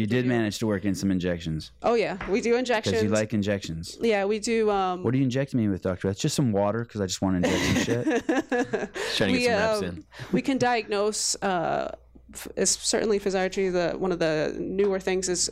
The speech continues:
Speaker 1: musculoskeletal ultrasound. So you could come in with us and say, like, "My arm hurts," and I can put an ultrasound on it and see the quality of the muscles and the tendons, um, and even some part, parts,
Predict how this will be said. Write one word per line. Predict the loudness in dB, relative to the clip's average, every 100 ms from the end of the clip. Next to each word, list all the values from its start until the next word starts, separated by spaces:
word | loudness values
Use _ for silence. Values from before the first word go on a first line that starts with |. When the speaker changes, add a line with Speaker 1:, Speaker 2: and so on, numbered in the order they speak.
| -4
Speaker 1:
musculoskeletal | -2 -2 0 0 0 -2 -2 -4
ultrasound. | -4 -2 0 2 0
So | -2
you | -2 -2
could | -2
come | 0 0
in | 0
with | 2
us | 0 -2
and | -2
say, | -2 -2
like, | -4 -6 -6
"My | -2 0
arm | 0 -2
hurts," | -2 -6 -6 -8 -10 -20 -20 -8
and | -4
I |
can | -4 0
put | 0
an |
ultrasound | 0 -2 -2 -2 0
on | 0 0
it | -2 -8 -8
and | -4
see | 0 0 2 2 0 0 0
the | -2 -6
quality | -2 0 0 0
of | -2
the |
muscles | 0 -2 -2 -4 -6 -8 -8
and | -6
the | -6
tendons, | -4 -4 -2 -2 -4 -10 -18 -20 -20 -14 -6
um, | -4 -2 -4 -4
and | -4
even | -4 -4
some | -4 -4 -6 -4
part, | -2 -2 -6 -6
parts, | -2 -2